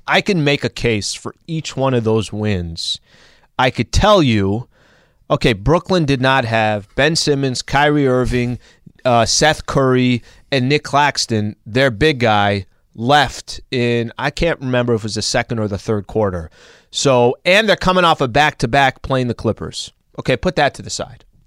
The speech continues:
But just a heads up, I want you to know that when they beat the Brooklyn Nets, that's what you were facing in Brooklyn.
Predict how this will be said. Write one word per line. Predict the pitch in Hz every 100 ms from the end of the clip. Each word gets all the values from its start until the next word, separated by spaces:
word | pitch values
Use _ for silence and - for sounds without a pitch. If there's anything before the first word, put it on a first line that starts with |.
| -
But | 135
just | 180 -
a | 165
heads | 123 143 123
up, | 131 120 - - - _ -
I |
want | 131 143 135
you | 135
to | -
know | 120 120 113
that | 107 101
when | 107 101
they |
beat | 98 123
the | 117
Brooklyn | 101 110 110 104
Nets, | 101 - - - _ _
that's | 131 131
what | 143 127
you | 127
were | 110
facing | 117 104 -
in | 95
Brooklyn. | 87 82 - -